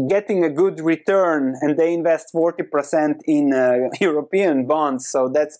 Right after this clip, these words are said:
always a risk. So really, really, you have to see how long Europe you are and then put that into a perspective. Because if your pension fund invests here with nine percent inflation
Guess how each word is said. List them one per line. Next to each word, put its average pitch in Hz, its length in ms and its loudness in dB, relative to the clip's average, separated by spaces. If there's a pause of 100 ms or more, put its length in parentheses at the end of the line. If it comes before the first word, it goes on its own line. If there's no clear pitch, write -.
always 151 640 0 (320)
a 165 180 2
risk. 151 420 0
So 240 280 -2 (360)
really, 247 400 2
really, 190 500 2
you 165 140 0
have 160 260 0
to 156 100 -4
see 151 460 0 (140)
how 190 200 2
long 175 400 0
Europe 160 380 0
you 160 160 2
are 135 260 2
and 127 220 -2
then 151 200 -2
put 156 240 -4
that 127 200 0
into 123 240 -2
a 113 60 0
perspective. - 640 -4 (120)
Because 214 460 0
if 240 160 -2
your 240 120 0
pension 240 360 -2
fund 165 400 -2
invests 185 680 0 (200)
here 151 460 2
with 143 200 0
nine 185 260 0
percent 175 480 -2
inflation 143 840 0